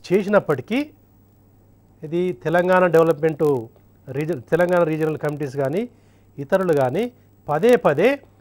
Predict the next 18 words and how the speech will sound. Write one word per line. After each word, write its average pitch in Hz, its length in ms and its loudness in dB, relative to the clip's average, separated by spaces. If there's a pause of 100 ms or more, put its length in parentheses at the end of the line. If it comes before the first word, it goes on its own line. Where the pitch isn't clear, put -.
(200)
ప్రభుత్వం 202 560 -2
దృష్టికి 165 340 -8
తెచ్చినప్పటికీ 151 680 -6
కూడా 170 180 4 (560)
ఈ 143 100 -8
యొక్క 147 160 -6 (100)
వనరుల 190 360 0
కేటాయింపులో 160 600 0 (460)
తెలంగాణకు 156 640 -4 (120)
అన్యాయమే 147 520 -4
జరిగింది. 123 420 -4 (1040)
తెలంగాణ 160 460 -2 (240)
ప్రాంతం 151 360 -4 (100)
నుంచి 151 240 -8 (540)
జనరేట్ 156 420 -2
అయ్యే 156 200 4 (500)
వనరులు 160 380 -2
పెరుగుతూ 160 300 0